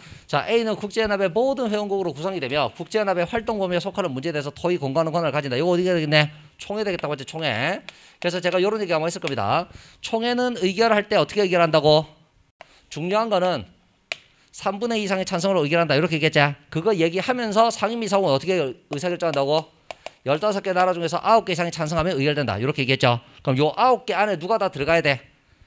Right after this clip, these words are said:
상임위사국이 다 들어가야 되겠지. 그래야지 거부권 없으니까. 됐지? 자, 그 다음에 C는 국제사법재판소. 이렇게 보시면 됩니다.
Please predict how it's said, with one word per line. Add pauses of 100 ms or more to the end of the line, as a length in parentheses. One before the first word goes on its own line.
(340)
상임위사국이
다
들어가야
되겠지.
그래야지
거부권
없으니까.
됐지? (640)
자,
그
다음에
C는
국제사법재판소.
이렇게
보시면
됩니다.